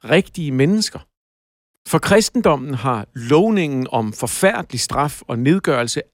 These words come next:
altid været en del af dens fortælling. En integreret, fundamental del. Selvom for eksempel dansk protestantisme ikke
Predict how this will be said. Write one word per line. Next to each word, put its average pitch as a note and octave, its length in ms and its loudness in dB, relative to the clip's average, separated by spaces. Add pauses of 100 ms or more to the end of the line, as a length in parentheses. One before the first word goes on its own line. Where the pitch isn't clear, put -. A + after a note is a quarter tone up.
(140)
altid A#3 600 0 (380)
været B2+ 320 2
en B2 180 -4 (140)
del G#3+ 360 0 (120)
af E3 100 -4
dens E3 260 -4
fortælling. D3 560 -2 (320)
En C#3+ 200 0
integreret, D#3+ 840 0 (240)
fundamental C3 1000 0 (460)
del. - 320 -2 (600)
Selvom G3+ 720 2
for - 140 -6
eksempel C#3 400 -4
dansk - 400 -4
protestantisme C3+ 640 -4
ikke G3 380 0